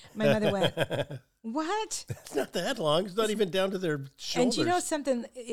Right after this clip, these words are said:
Speaker 2: Yeah.
Speaker 1: took her a long time, but, you know, we play those medi-, those, those albums
Speaker 2: Yeah,
Speaker 1: over.
Speaker 2: yeah.
Speaker 1: And she loved the Beach Boys. My mom liked the Beach Boys
Speaker 2: Okay.
Speaker 1: 'cause my, that was my brother's generation. And we,
Speaker 2: Yeah.
Speaker 1: you know, we listened to the Beach Boys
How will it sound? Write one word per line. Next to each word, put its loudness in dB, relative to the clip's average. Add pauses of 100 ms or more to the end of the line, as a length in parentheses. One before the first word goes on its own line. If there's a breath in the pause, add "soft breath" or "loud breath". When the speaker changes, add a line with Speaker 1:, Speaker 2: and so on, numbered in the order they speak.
Speaker 2:
Yeah. -2
Speaker 1:
took -6
her -2
a 2
long 0
time, 0
but, -2
you -2
know, 0
we -2
play -2
those -2
medi-, -4
those, -2 (160)
those -8 (100)
albums -6
Speaker 2:
Yeah, -2
Speaker 1:
over. -4 (380 loud breath)
Speaker 2:
yeah. -8
Speaker 1:
And 0
she 4
loved 4
the -2
Beach -4
Boys. -6
My -4
mom 0
liked -2
the -8
Beach -4
Boys 0
Speaker 2:
Okay. 2
Speaker 1:
'cause 2
my, 0
that 0
was -4
my -4
brother's -4
generation. -10
And -6
we, -4
Speaker 2:
Yeah. -4
Speaker 1:
you -2
know, -4
we -4
listened -6
to -6
the -8
Beach -8
Boys -6